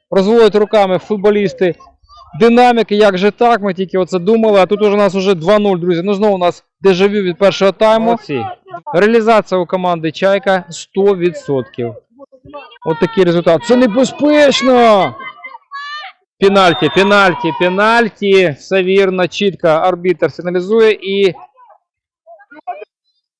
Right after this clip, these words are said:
суворий приговор, пенальті. Вже програв позиції Семенюк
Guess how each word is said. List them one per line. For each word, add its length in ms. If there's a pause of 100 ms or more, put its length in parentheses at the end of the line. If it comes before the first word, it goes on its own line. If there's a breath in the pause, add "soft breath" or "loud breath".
(400)
суворий 840 (260)
приговор, 760
пенальті. 600
Вже 220 (600)
програв 480
позиції 480
Семенюк 560